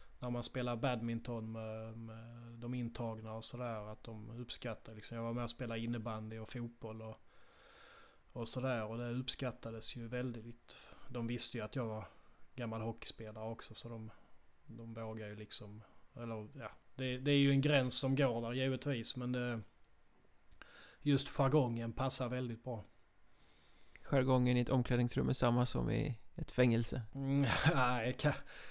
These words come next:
Speaker 1: nej, det vill jag inte säga, men det är, det är ändå liknande. Det är ju grabbar liksom, det är ju,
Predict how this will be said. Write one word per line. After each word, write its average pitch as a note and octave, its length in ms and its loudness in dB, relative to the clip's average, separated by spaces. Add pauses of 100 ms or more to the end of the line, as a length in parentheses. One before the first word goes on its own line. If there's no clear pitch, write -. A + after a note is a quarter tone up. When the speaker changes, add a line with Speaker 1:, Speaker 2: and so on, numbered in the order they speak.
(160)
Speaker 1:
nej, C#3 500 8
det C#3+ 80 4
vill C3 160 6
jag C3+ 100 6
inte C3 140 0
säga, C3+ 360 6
men B2+ 180 4
det C3+ 100 4
är, B2+ 640 4 (260)
det C3+ 380 0
är C3+ 60 4
ändå C3 220 4
liknande. B2 600 -2
Det B2 80 -2
är D3+ 80 2
ju D3+ 120 4
grabbar A2+ 460 -4
liksom, A2 400 -4
det A#2+ 80 -10
är B2 80 -8
ju, A#2 520 -10